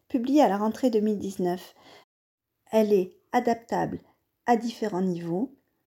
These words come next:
mais voici le déroulé prévu pour les sixièmes, cinquièmes qui seront les premiers à revenir.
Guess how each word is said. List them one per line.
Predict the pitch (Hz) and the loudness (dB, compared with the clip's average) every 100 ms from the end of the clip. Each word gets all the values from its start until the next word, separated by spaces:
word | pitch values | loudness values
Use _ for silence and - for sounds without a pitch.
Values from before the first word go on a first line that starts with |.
| _ _ _ _ - | _ _ _ _ -2
mais | 202 | 0
voici | 214 254 - | 2 0 0
le | 185 | -2
déroulé | 170 220 226 190 180 | 2 0 0 0 0
prévu | - 202 202 | -2 -6 -6
pour | - 170 | -4 -4
les | |
sixièmes, | 170 - 208 160 | -4 -6 -2 -2
cinquièmes | 165 175 180 196 254 | -2 -6 -4 0 0
qui | 226 | -2
seront | - 202 208 | -12 -6 -2
les | 190 | 0
premiers | 160 - 175 180 233 - - - | -2 -4 -2 -2 -4 -8 -16 -6
à | 180 | -4
revenir. | 160 175 190 160 | 0 2 2 2